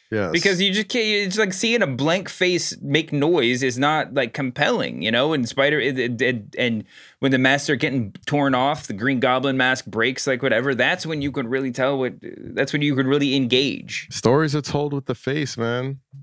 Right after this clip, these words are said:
Speaker 1: Why would you take away a, a language that you could
Speaker 2: Yeah.
Speaker 1: especially express so well? Yeah.
Speaker 2: Exactly. I mean, uh, if you're, if you're working a gimmick where it's the Fiend is, he can't be hurt,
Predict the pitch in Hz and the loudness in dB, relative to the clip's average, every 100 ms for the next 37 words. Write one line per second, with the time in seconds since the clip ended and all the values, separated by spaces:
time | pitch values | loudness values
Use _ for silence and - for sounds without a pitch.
0 | - - 101 113 120 117 113 123 113 117 | -16 -6 -2 -2 -2 -4 -2 -4 -2 -2
1 | 113 113 104 107 104 110 123 101 85 92 | 0 -2 -2 -2 -2 -2 -2 -4 -6 -10
2 | - - 82 92 95 80 269 - 92 104 | -8 -6 -4 -4 -4 0 2 2 2 -2
3 | 95 98 85 - 101 95 - 92 95 101 | 0 -4 -4 -2 -2 0 -2 -2 -2 -2
4 | 85 85 104 101 151 170 220 233 92 - | -4 -6 -4 0 2 4 2 0 -2 0
5 | 147 202 185 185 170 165 160 156 156 120 | 0 2 2 0 0 -2 -2 -4 -8 -4
6 | 180 180 156 170 165 151 196 196 160 131 | 0 2 2 0 0 0 0 0 0 2
7 | 175 190 170 156 151 131 160 160 127 101 | 2 0 -2 -2 -4 -4 -2 0 -2 -2
8 | 98 101 117 143 135 120 131 156 | -6 -6 0 0 2 2 2 0